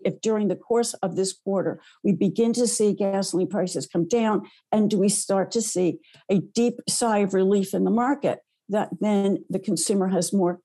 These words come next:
discretionary income to spend. Uh, the consumer, as everyone knows, is responsible for about seventy percent of the overall economy. So Jeff always likes to say, right, Jeff, "Don't look at what the consumers say in the surveys,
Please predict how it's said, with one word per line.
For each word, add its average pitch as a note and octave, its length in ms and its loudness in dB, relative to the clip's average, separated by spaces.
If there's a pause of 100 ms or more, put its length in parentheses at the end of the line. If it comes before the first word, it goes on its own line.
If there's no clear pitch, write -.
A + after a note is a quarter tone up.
discretionary F3+ 800 -2
income E3+ 340 0
to E3+ 120 -4
spend. E3+ 380 0 (400)
Uh, G#3 100 0
the F#3 140 0
consumer, B3+ 640 0
as G3 200 0
everyone A#3 460 2
knows, F#3+ 400 0 (580)
is - 160 -8
responsible G#3 840 -2
for F#3+ 120 -6
about - 280 -4
seventy G#3 440 0
percent F#3+ 600 -2 (260)
of F3 160 0
the F3 220 0
overall F3 500 2
economy. F3 580 -2 (220)
So - 360 -2 (140)
Jeff A#3+ 400 0
always A3 360 2
likes G#3 260 0
to - 80 -8
say, G3+ 220 0
right, F#3+ 340 0
Jeff, A#3 260 0 (360)
"Don't C#4+ 260 0
look C4+ 180 0
at - 140 -4
what A3 160 -4
the G#3 60 -6
consumers G3+ 640 -2
say C4+ 360 2
in A3 120 0
the D#3+ 60 0
surveys, E3 640 -2